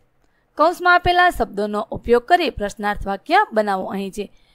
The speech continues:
કૌંસમાં શબ્દો આપેલા છે તે શબ્દનો ઉપયોગ કરી આપણે પ્રશ્ન વાક્ય બનાવવાના છે. તો ચાલો જોઈએ.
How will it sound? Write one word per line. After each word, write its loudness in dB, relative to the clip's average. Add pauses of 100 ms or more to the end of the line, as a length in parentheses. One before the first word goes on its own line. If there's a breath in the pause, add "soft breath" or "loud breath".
(460)
કૌંસમાં 0
શબ્દો 2
આપેલા 8
છે 2
તે 0
શબ્દનો -6
ઉપયોગ 0
કરી 0
આપણે -4
પ્રશ્ન -8
વાક્ય -2
બનાવવાના 2
છે. -14
તો -8
ચાલો 0 (120)
જોઈએ. 8